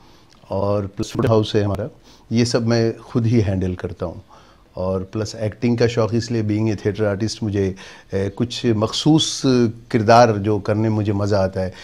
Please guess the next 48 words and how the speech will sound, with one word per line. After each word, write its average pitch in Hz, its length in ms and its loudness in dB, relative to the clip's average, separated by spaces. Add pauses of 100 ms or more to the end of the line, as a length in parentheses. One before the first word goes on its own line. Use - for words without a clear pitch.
(140)
कि 120 60 2
हाँ 117 140 6
यार, 113 200 6
ये 107 140 4
रंगबाज 110 380 8
वाला 107 200 4
रोल 104 200 2
मैं 101 180 -2
करूँगा, 98 340 -4
कालिया 104 420 0
वाला, 95 280 0 (300)
तो 131 60 0
वो 139 220 6
सब्जेक्ट 117 640 0
पसंद 120 460 0
आता 110 240 4
है 107 80 0
तो 123 240 0
मैं 101 180 -2
करता 87 280 -8
हूँ। 104 80 -6
ऐसे 101 220 -4
नहीं 104 160 0
कि, 104 140 -8
ए, 98 120 -8 (680)
बस 104 520 -4
शूटिंग 107 360 -2
करनी 101 320 -4
है। 95 420 -8 (380)
तो 175 80 2
मेरे 147 200 8
घर 160 160 4
में 175 120 4
देखा 139 220 4
जाए 156 140 6
तो 143 480 2 (120)
फिल्म 131 340 2
कल्चर 139 400 6
से 170 160 0
रिलेटेड, 123 480 0
मतलब 107 480 2
कि 101 420 -2 (220)
फिल्म 139 200 4
कल्चर 110 300 0
से 104 140 -8
कोई 107 220 -2
नहीं 101 200 -2
है 92 180 -4